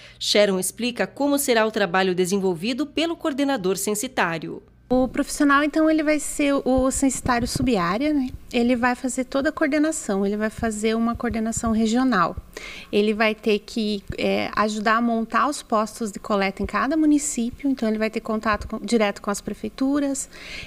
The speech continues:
Speaker 2: ele vai coordenar as equipes, então todas as equipes vai ter um A C M, que é o responsável municipal, e ele vai estar ligado diretamente com esse A C M.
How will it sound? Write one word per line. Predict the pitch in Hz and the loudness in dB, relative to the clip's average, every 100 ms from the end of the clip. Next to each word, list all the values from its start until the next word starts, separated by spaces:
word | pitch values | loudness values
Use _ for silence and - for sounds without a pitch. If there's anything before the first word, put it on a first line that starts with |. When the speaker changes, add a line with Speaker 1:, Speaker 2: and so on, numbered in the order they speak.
| - | 0
Speaker 2:
ele | 233 226 | 2 4
vai | 226 | 2
coordenar | 226 240 220 220 208 | 0 -2 0 0 0
as | 220 | -2
equipes, | - 277 294 - 269 - - | -2 -2 -2 -4 -4 -6 -8
então | 226 214 | -2 -2
todas | 208 254 269 294 | 0 0 2 2
as | 285 254 | 2 0
equipes | 269 269 240 233 | -2 -4 -4 -4
vai | 220 220 214 | 0 0 0
ter | - 214 202 185 180 - - - - | 0 2 4 2 0 -6 -20 -20 -2
um | 220 196 | 2 2
A | |
C | 202 - | 0 2
M, | 262 240 285 349 | 2 4 2 2
que | - | 0
é | |
o | |
responsável | 208 208 220 208 202 214 | 0 -2 -4 -2 -2 0
municipal, | 240 269 - - 285 311 | 0 0 0 0 2 2
e | |
ele | 320 | 0
vai | 311 311 | 0 0
estar | 311 | -2
ligado | 311 302 294 285 | -2 -2 -4 -2
diretamente | 302 294 294 285 277 | -2 -2 2 2 2
com | 202 | 0
esse | 196 202 | 0 0
A | |
C | 196 - | -2 0
M. | 311 214 196 202 | 0 2 0 0